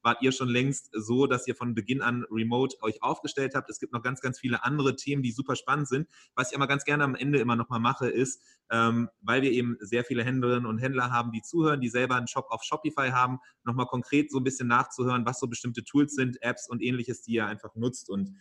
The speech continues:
ähm, wir haben jetzt sehr viel über Newsletter gesprochen. Gibt's da, welches, welches Tool nutzt ihr für Newsletter?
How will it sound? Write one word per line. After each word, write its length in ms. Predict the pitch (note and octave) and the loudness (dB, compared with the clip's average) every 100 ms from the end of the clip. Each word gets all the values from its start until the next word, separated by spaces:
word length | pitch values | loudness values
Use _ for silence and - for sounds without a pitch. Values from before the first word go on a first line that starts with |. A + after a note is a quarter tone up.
| _ - | _ -2
ähm, 220 | A2 G#2+ | 0 0
wir 100 | A2+ | 0
haben 100 | B2+ | 0
jetzt 140 | C#3+ A#2+ | 0 2
sehr 140 | B2+ | 0
viel 160 | C3+ B2+ | 2 2
über 220 | B2 A#2+ | 4 2
Newsletter 580 | A#2+ C#3 E3+ D3 D3 C3+ | 2 0 0 0 0 0
gesprochen. 420 | C3 C#3+ C#3+ C3 | -2 -2 0 0
Gibt's 200 | C#3 - | -2 0
da, 180 | C#3 - | 0 2
welches, 320 | B2+ - - A#2+ | -2 -4 -8 -4
welches 260 | B2 B2 | -4 -2
Tool 160 | - B2+ | 0 0
nutzt 240 | A#2+ - | 0 0
ihr 100 | C3 | -2
für 120 | B2 | 2
Newsletter? 520 | A#2 C3+ - D#3 F3 | 0 0 -2 -4 -4